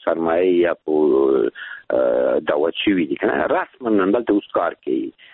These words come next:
دا پروسیجر لري. او دغه پروسیجر زه نه پوهېږم،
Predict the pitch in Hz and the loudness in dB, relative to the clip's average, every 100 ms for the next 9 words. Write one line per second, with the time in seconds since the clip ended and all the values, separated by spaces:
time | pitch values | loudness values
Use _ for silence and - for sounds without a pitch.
0 | _ 147 160 226 208 226 220 196 95 76 | _ -2 0 -2 0 0 2 0 0 0
1 | 64 - - - - - 107 110 160 226 | -4 -12 -20 -20 -20 -2 0 0 0 -2
2 | 262 240 190 165 160 233 202 170 151 170 | 0 2 2 2 2 2 2 2 4 2
3 | 208 240 175 | 2 4 4